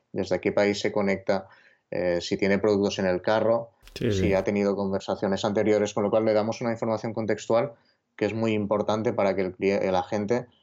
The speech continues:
Speaker 1: pueda empezar a venderle
Speaker 2: Sí,
Speaker 1: sin
Speaker 2: sí.
Speaker 1: necesidad que el cliente la tenga que
Speaker 2: Joder.
Speaker 1: explicar.
Speaker 2: <laughs> Vol-, vol-, volviendo al símil de, de la tienda física, incluso esto es más información que cuando un usuario va a una tienda física. <laughs> O sea, porque es que al final
Speaker 1: Sí.
Speaker 2: sabes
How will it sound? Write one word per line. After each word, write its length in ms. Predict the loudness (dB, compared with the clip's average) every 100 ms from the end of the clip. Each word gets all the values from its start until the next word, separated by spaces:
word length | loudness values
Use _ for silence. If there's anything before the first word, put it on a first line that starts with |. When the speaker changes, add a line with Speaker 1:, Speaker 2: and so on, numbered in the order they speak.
| _ _ -2
Speaker 1:
pueda 240 | 2 2
empezar 360 | 2 0 0 2
a 60 |
venderle 580 | 2 2 0 0 -2 -6 -8
Speaker 2:
Sí, 180 | 0 2
Speaker 1:
sin 100 | 4
Speaker 2:
sí. 60 |
Speaker 1:
necesidad 480 | 2 0 -2 0 2
que 60 | 0
el 80 | -2
cliente 280 | -2 0
la 120 | 0 0
tenga 220 | -2 -6
que 60 | -8
Speaker 2:
Joder. 280 | -4 0 0
Speaker 1:
explicar. 200 | 2 0 0 -4
Speaker 2:
<laughs> 220 | -6 4
Vol-, 200 | 6 6
vol-, 240 | 6 6
volviendo 340 | 8 8 10 10
al 80 | 8
símil 380 | 8 8 10
de, 200 | 10 10 10
de 100 | 8
la 80 | 10
tienda 240 | 8 8
física, 340 | 6 6 6
incluso 420 | 6 8 8 8 6
esto 240 | 4 6
es 180 | 6 6
más 220 | 4 4
información 640 | 4 4 4 4 4 2 2
que 140 | 2
cuando 400 | 4 6 4 2
un 180 | 4 4
usuario 340 | 6 4 6 6
va 60 |
a 20 | 4
una 100 | 4
tienda 220 | 4 4
física. 360 | 2 0 0 -4
<laughs> 80 | 0
O 40 | 2
sea, 140 | 4
porque 200 | 4 4
es 60 | 4
que 60 |
al 80 | 4
final 220 | 4 4
Speaker 1:
Sí. 20 |
Speaker 2:
sabes 300 | 4 2 2